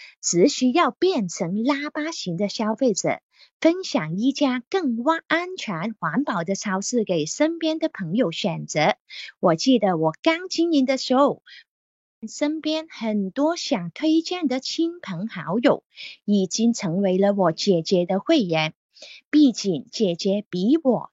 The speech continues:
经营早两年的时间，但凭着想改变的心，感恩这个还没有考核我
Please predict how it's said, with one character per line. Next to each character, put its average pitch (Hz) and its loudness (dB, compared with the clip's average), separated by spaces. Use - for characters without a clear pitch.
经 330 2
营 202 2
早 143 -4
两 156 -2
年 143 -4
的 190 2
时 160 0
间， 247 4
但 208 0
凭 185 0
着 233 0
想 156 -2
改 156 -6
变 302 2
的 277 2
心， 320 0
感 165 0
恩 196 2
这 226 0
个 - -4
还 220 -6
没 170 0
有 233 4
考 165 -2
核 170 -2
我 190 2